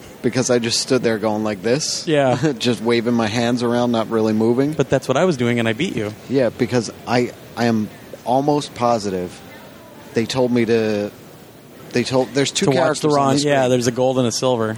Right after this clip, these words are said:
Speaker 1: And they told me, "Watch this one." And as I was doing it, nothing was happening.
Speaker 2: You know what's funny?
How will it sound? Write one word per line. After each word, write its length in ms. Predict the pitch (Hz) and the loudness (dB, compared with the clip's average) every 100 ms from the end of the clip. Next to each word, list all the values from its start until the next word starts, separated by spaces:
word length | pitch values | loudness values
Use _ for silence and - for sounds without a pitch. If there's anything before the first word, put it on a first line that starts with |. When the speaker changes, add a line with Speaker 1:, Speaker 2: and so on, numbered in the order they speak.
| - | -4
Speaker 1:
And 140 | 127 | 0
they 80 | 120 | 0
told 240 | 113 120 113 | 0 -2 -2
me, 100 | 113 | -2
"Watch 320 | 110 139 - | 0 0 -2
this 240 | 151 147 - | -4 -4 -4
one." 240 | 104 82 80 - - - - | -6 -6 -12 -16 -18 -16 -4
And 220 | 120 113 | -2 0
as 140 | 113 | 0
I 60 | 123 | 0
was 220 | 113 104 | 0 -2
doing 300 | 160 170 131 | -2 0 0
it, 140 | 113 - - - - - | -2 -4 -16 -20 -20 -12
nothing 460 | 104 107 110 - 113 | -6 -2 -2 -2 -6
was 120 | 101 | -4
happening. 440 | 104 98 - 80 - - - - | -2 -4 -6 -12 -14 -20 -18 -4
Speaker 2:
You 100 | 139 | -2
know 60 | 135 | -2
what's 160 | 131 | -2
funny? 320 | - 127 156 | -2 0 -2